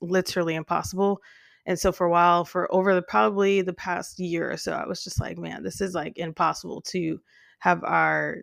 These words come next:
two children at home and for me to work at the same time." And like I said, things just started to fall into place. And of course, when you wanna make that decision to become a stay-at-home mom, if you're able to do so,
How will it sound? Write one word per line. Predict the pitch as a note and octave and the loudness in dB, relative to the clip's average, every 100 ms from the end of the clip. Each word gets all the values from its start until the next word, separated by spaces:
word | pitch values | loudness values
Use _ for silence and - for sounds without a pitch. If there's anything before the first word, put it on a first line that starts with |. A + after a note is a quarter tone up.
| - | -8
two | - F#3+ | -4 -4
children | - F3+ E3+ E3 | 0 -2 -2 -4
at | D3 | -6
home | - F3 D#3 D#3 D#3 - | -4 -4 -4 -6 -8 -8
and | F3+ E3+ E3+ E3+ F3 | -4 0 0 -2 -4
for | - | -4
me | E3+ E3+ | -4 -2
to | E3+ | -2
work | E3 E3+ F3 | 2 0 0
at | F3 | -8
the | |
same | F3+ F#3 E3+ | -4 -4 -4
time." | - E3+ E3 F3 - _ _ _ _ _ - | -2 -2 -2 -4 -8 _ _ _ _ _ -4
And | F#3 F3 E3+ E3 E3+ E3 | 0 2 2 0 -2 0
like | E3+ E3+ | 0 4
I | |
said, | F#3 G3 | 4 4
things | F#3 F#3 | 2 0
just | F3+ | -4
started | - F#3 F3 | 0 0 0
to | |
fall | - F3 F3 | 0 0 0
into | E3 | -4
place. | - E3+ F3+ F3+ - | -4 0 0 0 -4
And | E3+ E3 _ - - | -6 -6 _ -20 -12
of | - | 0
course, | B3 C4 A#3+ | 4 4 4
when | G3+ F#3+ | 2 2
you | F#3 F#3+ F#3 F#3 D#3+ | 2 2 4 2 0
wanna | E3+ E3+ F3+ | -2 0 2
make | F3+ F3 | 0 2
that | F#3 F3+ | 0 0
decision | E3+ F3 D#3+ F3 F3 | -2 -2 0 -2 -2
to | F3+ | -4
become | D#3+ E3 E3 E3 E3+ - - E3 E3+ | -4 -2 0 0 -2 -4 -6 -4 -2
a | E3+ | -4
stay-at-home | - E3+ E3+ E3 | -2 -4 -2 -4
mom, | D#3+ D#3 E3 | -2 -4 -4
if | - | -6
you're | F3+ | -4
able | E3 E3 E3 | -2 -2 -4
to | D#3+ | -8
do | D#3 E3 | -6 -6
so, | - F#3 F#3 | -2 0 0